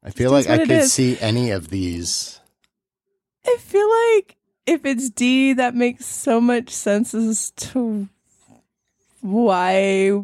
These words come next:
Speaker 2: we call our police what we do. Like, as a society, there are people who call police pigs. I'm not saying that I do. Like, that's, I don't know. I don't, but anyway. So I really hope it's not D just because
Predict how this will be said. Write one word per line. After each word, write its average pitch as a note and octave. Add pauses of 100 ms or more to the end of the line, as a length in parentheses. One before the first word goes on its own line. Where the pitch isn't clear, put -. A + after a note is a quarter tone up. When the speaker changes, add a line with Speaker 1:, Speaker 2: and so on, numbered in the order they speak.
(100)
Speaker 2:
we G3+
call F#3
our F#3
police G3
what G#3+
we C4
do. C4 (540)
Like, F#3+ (640)
as G3+
a F3+
society, E3
there D#3
are D3
people D#3
who D#3
call C#3
police C#3+
pigs. C3
I'm C#3+
not C3
saying C3+
that -
I B2+
do. -
Like, D3
that's, - (1300)
I D3+
don't D3
know. - (520)
I E3
don't, - (220)
but - (160)
anyway. B3+ (360)
So G#3
I -
really C4
hope C4
it's F#3+
not F3 (600)
D F3+
just F3+
because F3